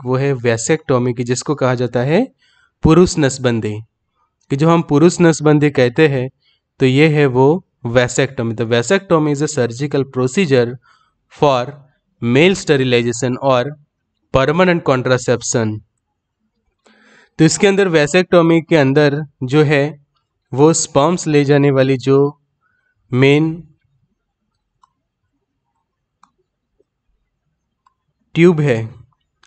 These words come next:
उसको ही कर दिया जाता है ब्लॉक।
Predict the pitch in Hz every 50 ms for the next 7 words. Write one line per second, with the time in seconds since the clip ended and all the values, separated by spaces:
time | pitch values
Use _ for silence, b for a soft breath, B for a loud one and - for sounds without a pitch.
0 | _ - 160 - - - - 196 185 190 185 185 170 147 139 139 135 139 139 135
1 | 127 123 113 - 127 120 117 139 160 196 240 226 _ _ _ - 131 117 113 127
2 | 120 107 101 113 _ -